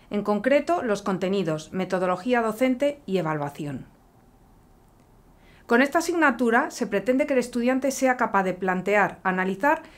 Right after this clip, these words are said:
y resolver problemas reales representados por ecuaciones diferenciales ordinarias y por ecuaciones en diferencias finitas, e interpretar los resultados. Será capaz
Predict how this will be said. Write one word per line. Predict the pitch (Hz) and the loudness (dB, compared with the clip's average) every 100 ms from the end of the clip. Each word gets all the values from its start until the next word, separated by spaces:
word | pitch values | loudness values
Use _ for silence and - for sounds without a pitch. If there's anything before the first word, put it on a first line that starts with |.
| - - | -16 -4
y | 226 | -2
resolver | 208 226 240 302 | 0 2 4 4
problemas | 277 226 247 262 254 | 4 2 4 2 4
reales | 247 233 254 262 - | 4 4 2 -2 -8
representados | 202 208 196 208 208 262 285 | -4 -4 -4 -4 0 0 0
por | - 214 | 0 0
ecuaciones | 208 196 247 262 | 0 0 0 0
diferenciales | 254 226 208 196 175 175 | -2 -2 -2 0 -2 -2
ordinarias | 175 180 208 247 285 294 - - - - - | -2 0 0 0 0 -4 -8 -20 -20 -12 -6
y | 214 | 0
por | 214 | 2
ecuaciones | 208 208 269 294 277 | 2 0 0 -2 0
en | 214 | -2
diferencias | 196 202 214 214 202 | -2 -2 -2 -2 -2
finitas, | 175 165 160 139 - - - _ - | -4 -4 -4 -10 -12 -20 -20 _ -2
e | 214 | 0
interpretar | 214 208 202 226 233 | 0 0 0 0 0
los | 214 | 0
resultados. | 180 165 143 156 139 131 - - _ _ - - | -2 -6 -8 -8 -8 -12 -18 -20 _ _ -20 -12
Será | - 226 254 | 0 2 4
capaz | 320 311 302 | 4 4 2